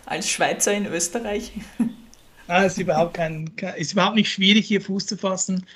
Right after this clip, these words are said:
Speaker 2: Es ist eine wunderschöne Stadt, ein wunderbares Umfeld. Die Leute sind extrem freundlich. Es hilft, dass man die Sprache spricht, das kann ich sicher sagen. <clears throat> Aber als Schweizer erfindet man und, äh, sieht man immer wieder neue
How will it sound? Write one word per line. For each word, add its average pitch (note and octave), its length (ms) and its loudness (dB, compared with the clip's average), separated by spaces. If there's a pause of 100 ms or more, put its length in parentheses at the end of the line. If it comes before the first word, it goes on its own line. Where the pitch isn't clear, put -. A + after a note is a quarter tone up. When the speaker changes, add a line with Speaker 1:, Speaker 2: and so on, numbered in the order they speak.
(300)
Speaker 2:
Es - 100 -4
ist F#3 80 2
eine E3+ 160 2
wunderschöne G3 540 8
Stadt, F3+ 360 0
ein E3 260 2
wunderbares F3 600 2
Umfeld. F3 400 2
Die E3+ 60 0
Leute E3 320 0
sind E3 180 0
extrem E3 460 0
freundlich. D#3+ 520 0 (280)
Es F#3 180 6
hilft, A#3 320 4
dass A3 160 -2
man F3 140 -4
die D#3 80 -4
Sprache F3 420 0
spricht, G#3+ 420 -4
das - 140 -16
kann E3+ 160 -4
ich E3+ 80 -4
sicher F3+ 300 -2
sagen. - 400 -10 (520)
<clears throat> F3+ 360 8
Aber G3+ 240 6
als - 140 2
Schweizer F#3 420 2
erfindet F#3+ 560 0
man F3+ 200 0
und, F3+ 200 -2
äh, E3+ 100 -2
sieht F#3 300 -4
man E3+ 100 0
immer F3 180 -2
wieder E3 180 -2
neue D3 420 -2